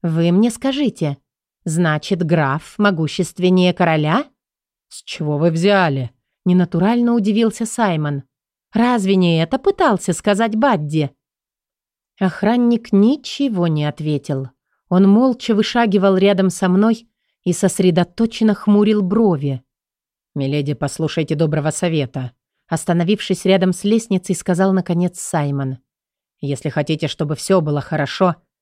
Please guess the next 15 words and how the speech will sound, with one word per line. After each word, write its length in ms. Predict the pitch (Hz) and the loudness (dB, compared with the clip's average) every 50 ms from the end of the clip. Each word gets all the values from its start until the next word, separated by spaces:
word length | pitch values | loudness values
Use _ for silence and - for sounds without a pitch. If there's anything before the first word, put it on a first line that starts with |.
| _ _ _ _ - | _ _ _ _ -6
не 240 | 151 151 143 151 147 | -4 -2 -2 -2 0
задавайте 540 | 156 180 165 190 185 202 165 135 - - | 0 2 2 4 2 2 0 -2 -4 -4
лишних 420 | 143 135 135 - - 165 143 - - | -4 -4 -4 -6 -6 -8 -10 -6 -4
вопросов". 720 | 160 156 - - 170 147 127 - - 131 - _ _ _ _ _ _ _ _ _ _ _ _ _ _ | -4 -4 -2 0 -2 -2 -2 -4 -8 -12 -12 _ _ _ _ _ _ _ _ _ _ _ _ _ _
В 60 | 160 | -4
его 280 | 165 147 156 143 151 160 | -4 -2 -2 -2 -4 -4
словах 460 | - - 190 165 147 160 170 - - | -4 -2 -2 -2 0 -2 -4 -4 -4
прозвучала 560 | - 196 160 160 151 160 - - 175 170 185 | -4 -4 -2 -2 -6 -8 -6 -4 -4 -2 -2
скрытая 520 | - - - 180 170 165 160 180 175 180 185 | -4 -4 -4 -2 -2 -2 -2 -2 0 0 0
угроза. 580 | 202 190 165 165 147 147 156 151 156 143 131 - _ _ _ _ _ _ _ _ | 0 0 0 -2 -2 -2 -2 -4 -4 -6 -6 -10 _ _ _ _ _ _ _ _
Я 260 | - 170 151 175 196 | -6 -2 0 2 2
мгновенно 580 | 202 196 175 185 185 190 185 220 214 202 196 190 | 2 2 2 2 2 2 2 2 2 2 0 -2
вспомнила 640 | - - - - _ 254 240 220 202 196 190 185 185 | -4 -8 -16 -8 _ -2 0 2 2 2 2 2 2
убитую 480 | 185 190 170 202 226 226 220 214 208 190 | 0 0 0 0 -2 0 0 0 0 2
женщину 600 | 170 226 233 226 208 - - 196 196 185 - | 2 0 0 0 -2 -2 0 0 0 0 -2